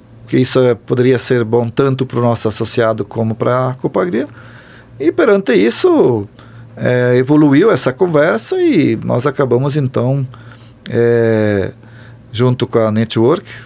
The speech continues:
fazendo, então, uma composição aonde que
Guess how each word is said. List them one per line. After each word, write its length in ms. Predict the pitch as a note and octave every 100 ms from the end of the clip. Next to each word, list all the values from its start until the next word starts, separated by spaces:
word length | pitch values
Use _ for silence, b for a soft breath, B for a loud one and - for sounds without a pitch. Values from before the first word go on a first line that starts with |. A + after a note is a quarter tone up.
| -
fazendo, 440 | G3+ D#3+ D#3 D#3
então, 300 | D3+ B2+ C3
uma 200 | C#3 C3+
composição 840 | B2+ C3+ A#2 B2+ A#2 A2+ - B2 -
aonde 280 | C#3 D#3 E3+
que 400 | - G3+ C#4